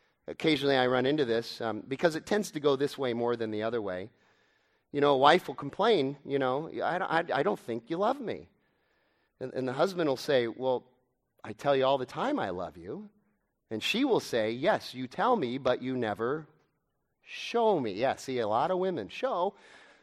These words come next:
You never show me. Okay? So here's what she's saying. She's saying, "I am basing what you believe on your behavior, not just what you say you think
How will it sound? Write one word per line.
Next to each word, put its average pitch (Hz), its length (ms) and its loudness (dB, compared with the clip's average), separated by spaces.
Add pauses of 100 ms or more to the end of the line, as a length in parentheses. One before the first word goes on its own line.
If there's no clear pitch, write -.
(320)
You 131 80 -8
never 113 320 0
show 185 920 10 (300)
me. 110 320 -4 (640)
Okay? 127 480 -4 (800)
So 180 200 6
here's 226 340 4
what 190 140 8
she's 208 240 0
saying. 202 420 0
She's 185 220 -4
saying, 175 400 2 (560)
"I 220 140 6
am 254 180 6
basing 190 640 4 (140)
what 165 260 4
you 220 340 2
believe 180 760 4
on 151 200 2
your 143 100 2
behavior, 139 640 0
not 165 200 0
just - 220 -6
what 151 180 0
you 135 180 -4
say - 360 0
you 113 200 -6
think 85 240 -16